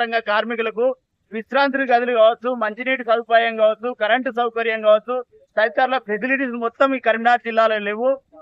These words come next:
ఎక్కడ చూసినా కూడా అసంఘటిత రంగ కార్మికులను గాని, సంఘటిత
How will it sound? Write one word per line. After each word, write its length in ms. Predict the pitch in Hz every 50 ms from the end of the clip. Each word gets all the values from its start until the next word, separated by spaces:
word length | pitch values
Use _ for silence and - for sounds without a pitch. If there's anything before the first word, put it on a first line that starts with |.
| - _ -
ఎక్కడ 260 | 214 233 - 277 277 285 285 277
చూసినా 280 | 277 262 - 254 269 269 269 262
కూడా 240 | 262 254 247 233 - - _ _ _ _ -
అసంఘటిత 520 | 185 - 269 277 277 269 277 262 269 - 262
రంగ 280 | 247 247 247 240 247
కార్మికులను 640 | 240 226 226 233 233 226 233 226 - 233 226 226 233
గాని, 480 | 226 214 220 220 214 233 247 254 262 254 _ _ _ _ - 220
సంఘటిత 360 | 214 254 285 285 294 277